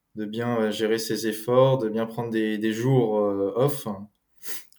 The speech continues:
où, euh, bah, tu restes à l'hôtel et, euh, tu te reposes, euh, tu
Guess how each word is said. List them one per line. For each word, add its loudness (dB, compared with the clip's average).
où, 2
euh, 8
bah, 0
tu -6
restes 0
à 4
l'hôtel 2
et, 0
euh, 0
tu -14
te -18
reposes, 0
euh, -4
tu -20